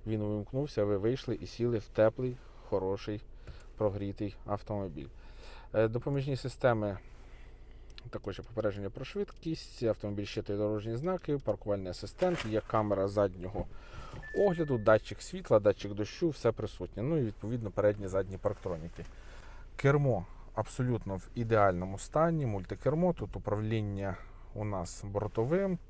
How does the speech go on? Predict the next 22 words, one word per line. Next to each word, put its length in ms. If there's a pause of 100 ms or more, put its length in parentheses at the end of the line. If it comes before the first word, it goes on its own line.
тут 320
управління 840
гучністю 760 (200)
нашої 460
мультимедійної 880 (120)
системи. 560
Датчик 560
світла, 460
датчик 340
дощу 400
присутній, 580
чотири 420
склопідіймачі, 880 (560)
електрорегулювання 1400 (100)
дзеркал. 420
Зараз 320
відкриємо 420
капот, 500
подивимось 640 (1000)
на 100
наш 220
автомобіль 560